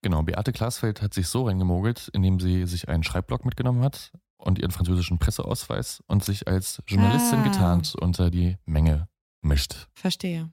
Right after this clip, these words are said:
Speaker 1: Ja.
Speaker 2: Nicht dumm.
Speaker 1: So, und in einer Sitzungspause ergreift sie dann ihre Chance.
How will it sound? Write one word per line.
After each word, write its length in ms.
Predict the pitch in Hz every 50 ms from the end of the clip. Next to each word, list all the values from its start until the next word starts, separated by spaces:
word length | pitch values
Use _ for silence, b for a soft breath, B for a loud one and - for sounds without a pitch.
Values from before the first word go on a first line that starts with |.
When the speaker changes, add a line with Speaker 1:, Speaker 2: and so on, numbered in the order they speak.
| _
Speaker 1:
Ja. 180 | - 76 71 71 - - _ _ _ _ _ _ _
Speaker 2:
Nicht 260 | - 185 185 - -
dumm. 180 | 185 170 156 151 - _ _ _ _ _ _ _ _ _ _ _ _ _ _ _ _ _ _
Speaker 1:
So, 160 | 104 110 107
und 140 | 110 107 101
in 80 | - 127
einer 160 | 123 120 107
Sitzungspause 920 | 120 175 - - 147 120 101 - - - 73 71 76 78 82 113 160 - - _ _ _ _ _ _ _ _ -
ergreift 340 | - 104 - - 104 104 -
sie 60 | -
dann 140 | - 87 87
ihre 140 | - 82 82
Chance. 420 | 80 - - 80 80 80 - -